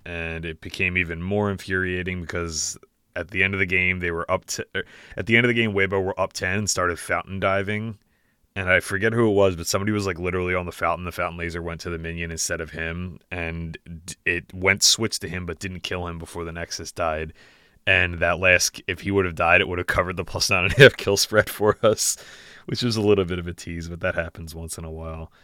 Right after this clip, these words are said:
I still think it was the right angle. I mean, Ultra Prime just kinda bungled this one. Uh, they probably should, they should have won this game outright. They were, like, ninety-seven percent plus or something like that. I don't know, I like to shave a little bit with the bad teams with a lead 'cause they're inconsistent. But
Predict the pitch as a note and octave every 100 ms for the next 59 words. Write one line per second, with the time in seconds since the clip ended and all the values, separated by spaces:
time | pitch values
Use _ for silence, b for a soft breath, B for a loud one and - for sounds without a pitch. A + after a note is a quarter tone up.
0 | b b F#2+ F#2+ A#2 G2+ F#2+ F2+ F2 E2+
1 | E2+ E2+ E2+ E2+ E2 E2 E2 E2+ E2+ F2
2 | E2+ E2+ F2 E2 E2 - E2+ D#2+ D#2 D#2+
3 | D#2+ D#2 D#2+ - D#2+ D#2+ D#2 D#2+ - -
4 | E2 D#2+ E2 - F#2+ F2+ D#2+ E2 D#2+ G2
5 | - G#2+ E2+ F2 E2 D#2 E2 D#2 D#2 D#2
6 | D#2 D2+ D2+ _ - E2+ E2 E2+ E2 -
7 | E2+ E2 E2 D#2+ D2+ - - E2 D#2+ E2
8 | E2 - E2+ D#2+ F2 E2+ F2+ - F2 E2+
9 | F2 E2+ F2 E2+ - b b b b b
10 | F2 E2+ F#2 F#2 F#2 - E2+ - - F2+
11 | E2 D#2+ E2 D#2+ D#2+ D#2+ D#2+ - - -
12 | F2+ D#2+ D#2+ D#2+ D#2+ E2 D#2+ D#2+ E2 D#2+
13 | D#2+ D#2 - D#2+ D2+ - E2+ D#2+ D#2 D#2
14 | E2+ D#2 D#2+ D2 D2+